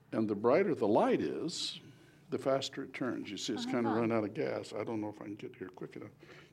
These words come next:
Speaker 1: You think I have enough light on my phone
Speaker 2: Seems
Speaker 1: to
Speaker 2: like
Speaker 1: be able to keep it going? Go, go, dude, go, go, go. You can do it. Believe in yourself.
Speaker 2: <laughs>
Speaker 1: Believe in
Speaker 2: Have a
Speaker 1: yourself.
Speaker 2: goal. <laughs>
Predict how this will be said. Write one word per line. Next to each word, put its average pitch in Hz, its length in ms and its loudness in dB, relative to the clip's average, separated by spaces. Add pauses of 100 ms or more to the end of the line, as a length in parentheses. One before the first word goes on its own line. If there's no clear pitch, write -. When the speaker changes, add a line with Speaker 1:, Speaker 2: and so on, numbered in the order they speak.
Speaker 1:
You - 80 -2
think 170 240 0
I 147 100 2
have 120 140 2
enough 127 320 0
light 110 480 2 (580)
on 95 80 -2
my 90 160 -4
phone 139 480 -4 (580)
Speaker 2:
Seems 233 240 -6
Speaker 1:
to - 60 -6
Speaker 2:
like 107 80 2
Speaker 1:
be 110 40 6
able 110 140 2
to 101 80 0
keep 117 180 -8
it 107 100 -4
going? 147 520 -2
Go, 135 340 0
go, 156 200 -2
dude, 147 340 -6
go, 160 360 -2
go, 170 340 2
go. 185 240 0
You 151 180 0
can 208 180 -2
do 233 180 6
it. - 160 -2 (360)
Believe 277 240 12
in 262 140 12
yourself. 233 600 12
Speaker 2:
<laughs> 135 40 -4
Speaker 1:
Believe 269 240 12
in 254 60 6
Speaker 2:
Have 240 100 12
a 226 60 10
Speaker 1:
yourself. 240 500 12 (220)
Speaker 2:
goal. 254 340 4
<laughs> - 40 -18